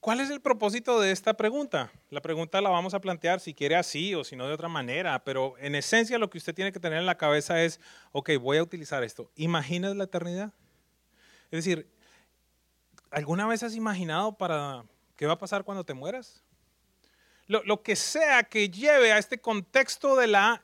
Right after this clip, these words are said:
eternidad, que la persona pueda de alguna manera con una respuesta darte a ti un estatus de dónde está parado.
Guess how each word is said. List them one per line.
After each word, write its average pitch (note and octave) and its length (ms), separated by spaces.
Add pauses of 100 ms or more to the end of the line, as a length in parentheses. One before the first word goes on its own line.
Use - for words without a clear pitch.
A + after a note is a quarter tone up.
eternidad, G3 680 (260)
que G#3 100
la G#3+ 160
persona B3+ 640 (180)
pueda C4 420
de A3 120
alguna G#3+ 280
manera A#3+ 360
con G3+ 180
una C4 220
respuesta C4+ 920
darte G#3+ 380
a A#3 60
ti A#3+ 440
un G3+ 160
estatus B3 640
de G3 140
dónde G3 280
está G3 300
parado. D3+ 500